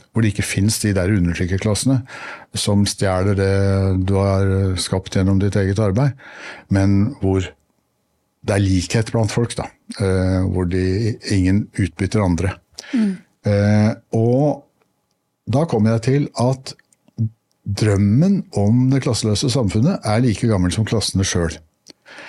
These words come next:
Speaker 1: Så, så lenge det har eksistert en overklasse, så er drømmen om å fjerne den overklassen eksistert.
Speaker 2: Mm.
Speaker 1: Det er, det er rimelig. Og da lagde jeg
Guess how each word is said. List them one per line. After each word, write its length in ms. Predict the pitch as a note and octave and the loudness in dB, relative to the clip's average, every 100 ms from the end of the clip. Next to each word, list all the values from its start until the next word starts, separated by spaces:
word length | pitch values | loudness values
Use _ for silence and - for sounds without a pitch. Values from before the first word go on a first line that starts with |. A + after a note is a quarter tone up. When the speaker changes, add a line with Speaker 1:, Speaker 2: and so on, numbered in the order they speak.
| - | -14
Speaker 1:
Så, 120 | A2 A2 - | -6 -4 0
så 40 | |
lenge 320 | C3 C3+ G#2 G2 | 2 4 2 2
det 80 | |
har 200 | A#2 C#3+ | 2 0
eksistert 440 | B2 - C3+ A#2+ A2 | -2 -2 -2 0 0
en 120 | C#3 | 0
overklasse, 480 | A2 F#2+ A#2 - G#3+ A3 _ - | 0 0 -2 0 0 -2 _ -10
så 200 | - A#2+ | -2 0
er 100 | A2+ | 0
drømmen 420 | G2 F2+ G2 A#2 B2 | 0 0 2 2 2
om 340 | - G#2 A#2 B2 | 0 0 2 0
å 100 | G#2+ | -2
fjerne 320 | A#2+ F#2 G2 | 0 0 2
den 180 | G2 G2 | 2 2
overklassen 540 | G2 E2+ F#2 F2 A#2 A2 - | 0 -2 -4 -2 -2 -2 -4
eksistert. 500 | - G#2 - - - - _ - - | -4 -4 -4 -10 -16 -20 _ -20 -4
Speaker 2:
Mm. 140 | A3+ G3+ | 0 2
Speaker 1:
Det 80 | D3 | 2
er, 80 | G2 G#2 - | 2 -2 -2
det 60 | A2 | 0
er 80 | G2+ | 2
rimelig. 280 | F2+ E2+ E2+ - - - - B2+ | 0 -2 -6 -16 -16 -16 -8 -2
Og 80 | |
da 140 | A2+ B2 D3+ D#3 C#3+ | 2 2 2 2 2
lagde 380 | C#3 A2 F#2+ F#2+ | 0 2 0 0
jeg 380 | G#2 A2+ A#2 | 0 2 2